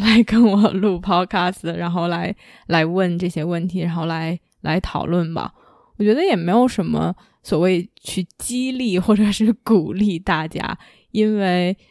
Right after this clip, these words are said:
其实说自己的经历和想法的目的也不是说想要让大家都和我一样，或者是说你们现在都需要辞职。我觉得，嗯，每个人都有每个人的状况，每个人都有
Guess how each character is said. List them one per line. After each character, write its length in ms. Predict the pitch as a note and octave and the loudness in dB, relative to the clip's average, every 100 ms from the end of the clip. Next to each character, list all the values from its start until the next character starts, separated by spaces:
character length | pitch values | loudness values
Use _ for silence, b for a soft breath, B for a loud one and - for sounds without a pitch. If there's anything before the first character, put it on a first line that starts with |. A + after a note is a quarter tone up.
| _ _ | _ _
其 180 | - G#3+ | -4 -2
实 640 | - G3 F3+ F3 F3 - _ _ _ _ _ _ - | -2 0 0 0 -2 -4 _ _ _ _ _ _ -10
说 340 | - C4 C4+ | 0 4 4
自 160 | C4+ C4+ | 2 -4
己 140 | G#3 | -2
的 140 | - D#3+ | -4 -6
经 320 | - G3+ A3 | 0 4 4
历 140 | G3+ | 2
和 200 | F3+ - | -2 -4
想 400 | - - E3 - | -4 -4 -4 -4
法 280 | G3 F3 - | -4 -4 -6
的 120 | - E3 | -6 -2
目 240 | F3+ G#3 | 2 2
的 200 | F#3+ - | 0 -6
也 100 | - | -8
不 220 | - E3+ | -8 -8
是 200 | E3+ F#3+ | -4 -4
说 360 | F#3 F3 E3+ F3 _ - | -4 -2 -2 -2 _ -8
想 220 | E3+ - | -6 -2
要 120 | F3 | 0
让 160 | F#3 F#3+ | 2 0
大 140 | E3+ | 0
家 80 | E3+ | 0
都 180 | F#3+ F#3+ | 0 0
和 160 | F3+ | 0
我 140 | F3+ - | -2 -2
一 120 | - | -6
样， 340 | E3+ E3+ - | -6 -6 -8
或 160 | - F#3+ | -6 -4
者 160 | E3+ | -4
是 200 | E3 F3+ | -8 -8
说 280 | E3+ D#3+ D#3+ B B B | -6 -6 -8 B B B
你 140 | F#3 | -2
们 120 | C#3 | -2
现 220 | E3+ F#3 F#3 | -4 -2 0
在 140 | F3 | -2
都 200 | E3+ F3+ | -2 -2
需 140 | F3+ | -2
要 160 | F3+ E3 | -2 -2
辞 240 | - C#3 | -6 -6
职。 260 | F#3 - C#3+ | -6 -6 -2
我 160 | G#3+ F3+ | 0 0
觉 140 | - | -2
得， 180 | E3+ F#3+ b b b b - | -2 -2 b b b b -6
嗯， 380 | E3+ E3 C#3 - _ - | -4 -4 -8 -12 _ 2
每 260 | G3+ F3 | 2 2
个 100 | D#3 | 0
人 120 | D#3 | -4
都 100 | F#3+ | 0
有 80 | G3+ | 2
每 160 | F#3+ - | 2 -2
个 80 | - | -6
人 100 | - | -6
的 100 | D#3 | -4
状 260 | E3+ E3 | -2 -4
况， 260 | - F#3 D#3+ | -6 -8 -8
每 160 | E3 D#3+ | -6 -6
个 100 | E3 | -6
人 140 | D#3+ | -6
都 180 | E3+ F#3 | -2 0
有 320 | F3 E3 E3 | 0 0 -4